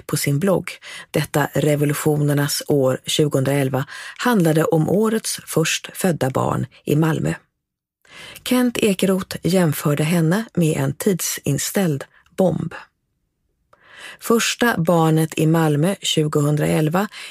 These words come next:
heter föga förvånande Ahmed i efternamn, skrev Sverigedemokraternas rättspolitiske talesperson.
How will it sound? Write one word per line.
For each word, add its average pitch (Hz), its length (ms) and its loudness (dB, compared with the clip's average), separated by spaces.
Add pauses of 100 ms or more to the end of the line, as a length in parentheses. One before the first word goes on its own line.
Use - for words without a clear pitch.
heter 214 680 0
föga 151 500 0
förvånande 170 840 2 (280)
Ahmed 156 680 -2
i 156 240 0
efternamn, 165 540 -2 (920)
skrev 135 420 0
Sverigedemokraternas 139 1120 -2 (160)
rättspolitiske 143 1040 -2
talesperson. 143 760 -2